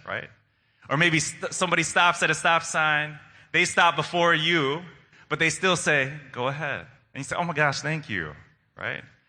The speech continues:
I was hanging out with some friends, and we were driving, and, and, and we went to the Starbucks drive-thru. There was five of us, five drinks.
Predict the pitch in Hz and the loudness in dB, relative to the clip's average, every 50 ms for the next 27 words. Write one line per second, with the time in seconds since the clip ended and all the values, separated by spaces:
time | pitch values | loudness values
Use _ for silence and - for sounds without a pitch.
0 | - - - - _ _ _ _ _ - - 139 139 - 180 180 175 175 170 170 | -20 -20 -20 -20 _ _ _ _ _ -2 0 0 2 4 2 4 4 6 6 6
1 | 165 160 - 156 135 - 175 170 170 165 165 151 139 147 147 147 151 151 139 135 | 4 2 0 -4 -4 0 2 4 4 4 4 2 2 0 0 2 2 2 2 4
2 | 147 143 143 147 143 147 147 143 139 135 139 139 139 139 139 131 139 135 131 110 | 4 4 4 4 4 2 2 2 0 0 0 -2 -2 -4 -4 -4 -2 -2 -2 -2
3 | 123 127 131 139 139 147 143 - - 131 120 - - 160 147 151 156 151 147 139 | -2 -2 0 2 2 2 2 0 -2 -4 -4 0 2 4 4 4 4 4 2 0
4 | - - 135 143 139 139 135 131 131 - 98 87 80 73 - - - - - _ | 0 2 2 4 4 4 4 2 0 -2 -2 -2 -2 -4 -8 -14 -20 -20 -20 _
5 | _ _ _ _ _ _ _ _ _ _ _ - _ _ - 123 135 131 123 - | _ _ _ _ _ _ _ _ _ _ _ -20 _ _ 0 2 2 2 2 2
6 | - 170 156 170 151 143 135 135 120 95 87 - - - - - - - _ _ | 4 6 6 6 4 2 2 2 2 2 0 -2 -4 -8 -8 -10 -12 -14 _ _
7 | _ _ _ - 156 156 156 160 139 - 151 151 147 127 104 - - - - - | _ _ _ 4 4 6 6 4 4 2 2 2 2 2 0 -4 -8 -8 -10 -10
8 | - - | -12 -16